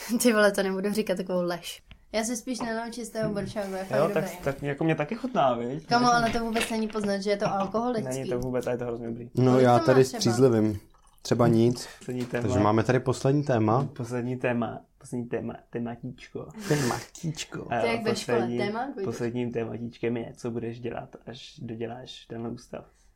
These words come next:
Speaker 1: Ty vole, to bych fakt chtěla taky vědět. To jsou samý takový pikantní otázky.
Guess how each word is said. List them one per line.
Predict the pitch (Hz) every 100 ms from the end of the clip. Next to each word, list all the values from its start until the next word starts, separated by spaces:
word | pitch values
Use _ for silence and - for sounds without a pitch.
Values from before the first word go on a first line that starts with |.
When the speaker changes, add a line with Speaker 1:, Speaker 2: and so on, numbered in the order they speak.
| _ -
Speaker 1:
Ty | 254
vole, | 247 247 247
to | 247
bych | 240 247
fakt | 262 262
chtěla | - 254 247
taky | 240 233 247
vědět. | 226 202 202
To | 247
jsou | 311 311
samý | 302 262 269
takový | 285 269
pikantní | - 254 254 254 262 240
otázky. | 233 247 262 - - 165